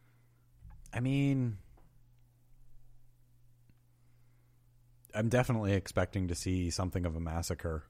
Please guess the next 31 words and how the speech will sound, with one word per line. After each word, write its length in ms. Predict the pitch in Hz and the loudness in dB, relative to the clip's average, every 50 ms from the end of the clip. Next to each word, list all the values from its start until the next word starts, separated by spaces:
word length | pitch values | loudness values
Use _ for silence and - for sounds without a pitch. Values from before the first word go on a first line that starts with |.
| _ _ _ _ _ _ _ - _ _ _ _ _ _ _ - | _ _ _ _ _ _ _ -20 _ _ _ _ _ _ _ -2
Um, 680 | - 95 92 90 90 87 87 85 85 85 85 82 85 - - - - - - | 2 2 4 4 4 4 4 2 2 0 -2 -4 -4 -8 -12 -20 -14 -6 -2
I'm 180 | 120 123 139 | 0 2 2
expecting 540 | 143 143 - - - 220 220 - 262 233 185 | 2 2 0 0 -2 -2 0 0 -2 -2 0
to 60 | 143 | -2
see 400 | 123 - - 123 120 117 113 117 | -2 0 2 4 4 4 2 2
also, 380 | - - 120 135 - - 107 92 | 2 2 2 4 4 4 4 4
so 240 | 87 - 107 95 92 | 4 4 4 4 4
here's 300 | - - 131 139 127 117 | 4 4 4 4 4 4
what's 160 | 113 104 - - - - - - 127 | 0 -2 -4 -8 -20 -18 -14 -8 -4
more 340 | 120 113 110 107 110 117 113 | -2 2 4 4 6 6 4
than 160 | 107 101 98 | 4 4 2
likely 280 | 98 95 92 - 107 | 2 2 2 0 -2
going 280 | 92 - 95 90 90 85 | 0 0 0 0 0 -2
to 60 | 80 | -4
happen. 520 | 73 - 95 87 85 - 85 78 73 73 - - - - - - - - - - - _ _ - - | -4 -2 -2 -2 -2 -2 -4 -6 -6 -8 -12 -16 -20 -20 -20 -20 -20 -20 -20 -20 -20 _ _ -4 0
Um, 640 | 104 104 98 98 95 92 87 85 85 82 82 76 - _ _ _ _ _ _ _ _ _ _ _ _ _ _ _ _ _ _ _ _ _ _ _ - - - - - | 4 4 6 6 6 4 4 2 0 0 -2 -4 -8 _ _ _ _ _ _ _ _ _ _ _ _ _ _ _ _ _ _ _ _ _ _ _ -20 -20 -18 -4 2
I 100 | 104 113 | 4 6
don't 120 | 113 113 | 6 6
know 120 | 113 107 98 | 6 4 4
how 180 | 87 101 107 | 2 2 0
many 160 | 101 98 95 | 0 0 0
f-, 160 | 90 - - - - | -2 -4 -6 -12 -8
how 180 | - 98 104 101 | -2 0 0 2
many, 500 | 101 101 98 95 95 92 90 90 87 85 - _ - - - - - | 2 2 0 0 0 0 0 0 -2 -4 -8 _ -20 -20 -18 -14 -10
how 200 | 92 - 104 104 | -4 0 0 2
many, 360 | 101 101 95 95 95 90 92 - | 2 2 2 2 0 -2 -4 -4
how 140 | - 95 104 | -4 -2 0
much 200 | 104 98 90 90 | 0 0 -2 -2
manpower, 720 | 98 92 90 92 90 - - 87 82 80 76 73 73 76 - - - - - - - - - - - - - - | -2 0 0 0 -2 -2 -2 -2 -2 -2 -4 -4 -6 -8 -10 -16 -20 -20 -20 -20 -20 -20 -20 -20 -20 -18 -8 -2
um, 600 | 95 95 95 87 82 80 80 80 80 78 76 76 - | 0 2 2 2 2 0 0 -2 -2 -4 -6 -8 -6
the, 520 | - 101 90 87 87 87 85 82 82 80 | -2 -2 0 0 0 -2 -2 -2 -2 -4